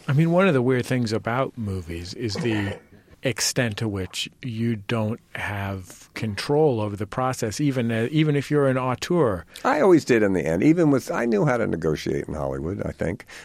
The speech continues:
Speaker 2: I did the screen te-, I mean, the market testing. I did all the stuff. In the end, I had big fights, but not that big.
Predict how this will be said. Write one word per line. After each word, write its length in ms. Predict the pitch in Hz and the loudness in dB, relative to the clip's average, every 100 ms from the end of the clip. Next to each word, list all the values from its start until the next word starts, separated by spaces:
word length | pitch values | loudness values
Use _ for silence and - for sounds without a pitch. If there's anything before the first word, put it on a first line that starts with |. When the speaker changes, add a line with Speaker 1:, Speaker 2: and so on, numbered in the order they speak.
| - | -8
Speaker 2:
I 80 | 139 | -2
did 160 | 147 | 0
the 80 | 147 | 0
screen 360 | - - 85 87 | -2 -2 -2 0
te-, 100 | 90 - | -2 -2
I 80 | 87 | -2
mean, 300 | 85 82 80 | 0 2 2
the 160 | 78 | 0
market 520 | 78 76 80 78 - - | 0 0 0 0 -2 -4
testing. 400 | - - - 82 | -4 -2 -4 -4
I 100 | - | -2
did 180 | 139 127 | 0 0
all 140 | 90 | 0
the 80 | 85 | -2
stuff. 400 | - - 87 - | -6 -4 -4 -4
In 160 | 110 104 | 0 0
the 160 | 98 - | 0 -2
end, 520 | 104 117 139 175 196 | 0 4 4 2 2
I 80 | 131 | 0
had 180 | 87 80 | -2 -4
big 160 | 95 90 | -6 -4
fights, 440 | - 87 127 - | -2 0 0 -2
but 200 | - 78 - - - - - - | -4 -4 -6 -20 -20 -20 -20 -10
not 160 | 117 - | -8 -4
that 280 | - - | -4 -4
big. 340 | - 64 85 | -6 -8 -10